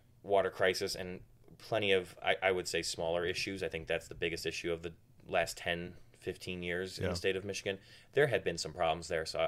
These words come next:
Speaker 1: I, I do wanna see her finish out the term, um, or at least to the best of her ability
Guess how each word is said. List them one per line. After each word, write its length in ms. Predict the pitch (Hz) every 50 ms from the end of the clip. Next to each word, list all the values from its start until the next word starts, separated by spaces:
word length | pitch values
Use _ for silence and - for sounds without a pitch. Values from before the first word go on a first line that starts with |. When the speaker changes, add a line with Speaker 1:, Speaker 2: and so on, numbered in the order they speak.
| - -
Speaker 1:
I, 160 | 85 87 85 -
I 140 | 90 87
do 180 | 82 85 90 87
wanna 260 | 82 82 80 80 78
see 220 | - - - 85 78
her 280 | - 80 78 78 71 - -
finish 260 | 90 85 82 80 -
out 220 | 80 82 80 78 -
the 60 | -
term, 440 | - - - 85 80 78 80 87 90 - - - - - - - - - - - - - - - - -
um, 480 | 82 82 78 76 76 76 73 73 - - - - - - - -
or 80 | 95 90
at 100 | - 90
least 200 | 95 92 - -
to 80 | 85
the 40 | 85
best 240 | - 87 87 - -
of 60 | -
her 120 | - 95 85
ability 460 | 80 85 82 82 85 87 85 80 -